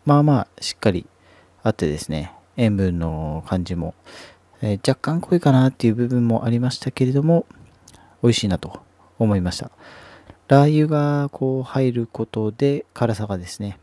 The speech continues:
ピリッとしていましたので、そのピリ辛具合の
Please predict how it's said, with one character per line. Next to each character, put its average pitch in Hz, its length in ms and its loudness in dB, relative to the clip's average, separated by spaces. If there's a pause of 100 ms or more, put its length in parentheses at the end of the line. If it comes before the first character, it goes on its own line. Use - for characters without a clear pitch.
ピ 131 100 0
リ 123 60 0
ッ - 40 -10
と - 300 -12
し - 100 -12
て 110 120 -10
い - 20 -4
ま 98 140 -4
し - 60 -10
た - 100 -10
の 85 100 -8
で、 80 160 -10 (400)
そ - 140 -2
の 113 100 2
ピ - 160 -6
リ 113 80 -4
辛 110 340 0
具 110 200 -2
合 101 160 -2
の 135 200 2